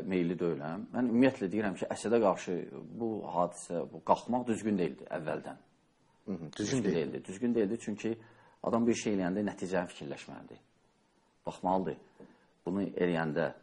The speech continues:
Speaker 1: bu sözü deyəndə xeyri olacaq, yoxsa yox. Əgər xeyri olacaqsa, hə, amma xeyri ol-, olmayacaqsa, olmaz, ağılsızlıqdır onu eləmək.
Speaker 2: Hı hı.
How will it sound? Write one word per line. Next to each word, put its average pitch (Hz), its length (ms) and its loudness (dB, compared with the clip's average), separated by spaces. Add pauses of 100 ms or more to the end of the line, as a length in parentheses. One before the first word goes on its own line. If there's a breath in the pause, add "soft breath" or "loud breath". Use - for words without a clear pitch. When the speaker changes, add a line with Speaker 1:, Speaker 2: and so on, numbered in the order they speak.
(400)
Speaker 1:
bu - 60 -8
sözü 92 300 -2
deyəndə 80 420 0 (360)
xeyri 98 180 6
olacaq, 104 500 4 (560)
yoxsa 98 300 0
yox. 80 180 0 (1040)
Əgər 120 160 4
xeyri 117 240 8
olacaqsa, 117 580 4 (220)
hə, - 240 -6
amma 107 160 -4
xeyri 117 240 2
ol-, 117 300 2
olmayacaqsa, 104 500 0
olmaz, 120 340 2
ağılsızlıqdır 90 600 -2
onu 71 140 -8
eləmək. 67 240 -12 (520 loud breath)
Speaker 2:
Hı 101 60 -14
hı. 95 220 -16